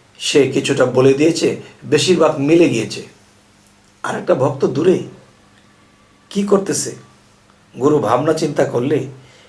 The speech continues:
তার দৃষ্টিতে আফসা আফসা কিছু দেখে বা বুঝতে পারে। আরেকটি হলো কোনো ভক্ত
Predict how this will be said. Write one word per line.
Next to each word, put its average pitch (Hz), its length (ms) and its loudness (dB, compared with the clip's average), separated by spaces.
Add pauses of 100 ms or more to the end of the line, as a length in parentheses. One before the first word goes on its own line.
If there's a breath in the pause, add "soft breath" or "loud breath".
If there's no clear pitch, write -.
(180 soft breath)
তার 135 200 0
দৃষ্টিতে 135 600 -2 (680)
আফসা 143 300 -2
আফসা 156 320 -4
কিছু - 260 -8
দেখে 131 320 2
বা 123 120 -2
বুঝতে 139 340 -2
পারে। 123 220 -2 (1120 soft breath)
আরেকটি 160 340 0
হলো 185 260 2 (1800 soft breath)
কোনো 170 180 2
ভক্ত 120 460 2